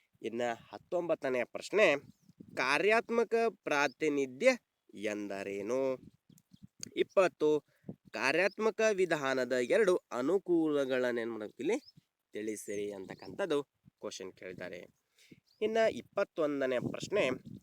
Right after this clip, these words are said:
ಅಧಿಕಾರ ಪ್ರತ್ಯೇಕತೆಯ ಅರ್ಥವನ್ನು ಬರೆಯಿರಿ. ಇಪ್ಪತ್ತೆರಡು ಜನತಾ ಪರಮಾಧಿಕಾರ ಎಂದರೇನು?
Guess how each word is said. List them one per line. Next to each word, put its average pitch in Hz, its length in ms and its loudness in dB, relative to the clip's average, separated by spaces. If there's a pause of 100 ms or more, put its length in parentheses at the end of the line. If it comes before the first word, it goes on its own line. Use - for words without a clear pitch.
(140)
ಅಧಿಕಾರ 220 600 -2 (100)
ಪ್ರತ್ಯೇಕತೆಯ 143 1040 -2 (160)
ಅರ್ಥವನ್ನು 143 920 -2 (420)
ಬರೆಯಿರಿ. 110 800 0 (1080)
ಇಪ್ಪತ್ತೆರಡು 156 1000 2 (180)
ಜನತಾ 139 640 0 (120)
ಪರಮಾಧಿಕಾರ 135 1000 -2 (540)
ಎಂದರೇನು? 98 1120 -10